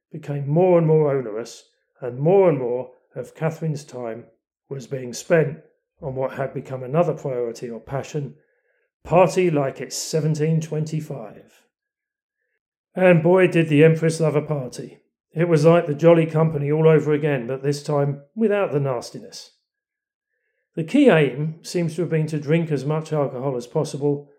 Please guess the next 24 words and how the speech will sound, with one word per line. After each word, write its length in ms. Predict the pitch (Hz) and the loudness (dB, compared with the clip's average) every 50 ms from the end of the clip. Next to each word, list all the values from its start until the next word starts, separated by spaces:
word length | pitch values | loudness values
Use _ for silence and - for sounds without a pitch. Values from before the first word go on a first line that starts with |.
| _ _ _ _ | _ _ _ _
crawl 260 | - - 180 196 190 | -2 2 4 6 6
into 240 | 175 170 160 160 156 | 6 4 2 0 -2
bed 180 | 143 160 151 147 | 0 0 0 0
at 160 | 139 127 127 | 0 -2 -4
nine 260 | 135 151 151 151 147 | -4 -2 -2 -2 -2
A 160 | 143 139 139 139 | -2 -2 -2 -2
M 100 | 139 135 | -4 -6
in 100 | 127 123 | -8 -10
the 60 | 123 | -8
morning, 540 | 127 135 147 156 151 151 151 151 147 147 - _ _ _ _ _ | -4 -2 0 0 0 0 -2 -4 -6 -8 -12 _ _ _ _ _
and 140 | 160 139 143 | -8 -4 -2
then 160 | 165 170 160 | 0 0 2
get 100 | 170 156 | 2 2
up 180 | 156 143 131 143 | 2 0 -2 -4
at 120 | 131 - | -8 -8
five 360 | - - 180 185 180 165 151 | -4 -2 2 2 2 2 2
in 120 | 143 135 135 | -2 -4 -4
the 120 | 135 139 | -4 -4
evening 500 | 147 151 143 143 147 151 147 143 - _ _ _ _ _ | -4 -4 -4 -4 -6 -6 -6 -8 -12 _ _ _ _ _
and 160 | - 170 160 160 | -8 -6 -6 -6
start 460 | - - - 143 123 110 110 - - _ _ _ _ | -6 -8 -8 -8 -8 -8 -8 -12 -14 _ _ _ _
all 260 | - 143 139 135 135 | -10 -8 -4 -4 -4
over 380 | 120 113 104 - - 107 101 - _ _ _ _ - | -4 -4 -8 -12 -16 -18 -18 -18 _ _ _ _ -10
again. 380 | 123 147 147 156 135 - - | -6 -2 -2 -2 -2 -4 -8